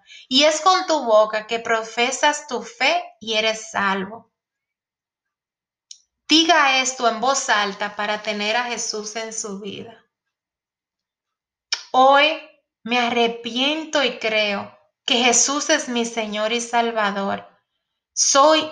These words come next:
hijo o hija de Dios y Dios es mi Padre Celestial. Tengo una vida eterna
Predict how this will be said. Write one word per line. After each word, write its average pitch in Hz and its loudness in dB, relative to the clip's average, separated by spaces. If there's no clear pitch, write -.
hijo 311 2
o 233 4
hija 254 0
de 262 -2
Dios 202 -6
y 269 -4
Dios 320 4
es 262 -2
mi 226 -4
Padre 220 0
Celestial. 202 -4
Tengo 311 4
una 269 2
vida 240 0
eterna 311 0